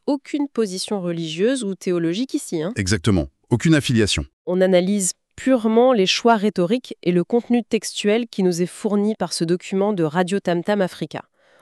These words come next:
Speaker 1: On décortique la mécanique.
Speaker 2: C'est très juste de le rappeler. Mais même en l'analysant de manière froide, que l'on soit un croyant fervent ou un athée farouche, faut admettre que la mécanique psychologique de cette prière est redoutable.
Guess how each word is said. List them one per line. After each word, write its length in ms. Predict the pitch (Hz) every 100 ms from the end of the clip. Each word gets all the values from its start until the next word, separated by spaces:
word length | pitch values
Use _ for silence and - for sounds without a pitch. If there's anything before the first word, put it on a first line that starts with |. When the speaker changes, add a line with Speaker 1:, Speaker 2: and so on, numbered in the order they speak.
| -
Speaker 1:
On 100 | 165
décortique 600 | 160 170 180 - 220 -
la 100 | 170
mécanique. 640 | 170 165 139 - - - _ _ _ -
Speaker 2:
C'est 260 | - 139
très 280 | - 110 101
juste 280 | 92 160 120
de 120 | 101
le 80 | 95
rappeler. 340 | 90 90 76 - _ - - -
Mais 120 | 90
même 300 | 143 202 113 -
en 140 | 92
l'analysant 560 | 92 104 101 101 95 107
de 100 | 80
manière 300 | 82 85 -
froide, 400 | - 190 - 62 57 -
que 100 | 73
l'on 180 | 73
soit 260 | 69 95 92
un 180 | 69 67
croyant 380 | - 90 90 85
fervent 420 | 90 76 117 165
ou 220 | 92 73
un 160 | 73 87
athée 260 | - 104
farouche, 500 | - 90 127 190 - 76 _ - - _ -
faut 240 | 165 160
admettre 440 | 120 147 180 -
que 100 | -
la 100 | 98
mécanique 440 | 110 - 107 120 104
psychologique 500 | - 98 90 85 127
de 100 | 98
cette 200 | - 78
prière 360 | - 95 127 -
est 120 | 85
redoutable. 720 | 80 71 92 85 - - -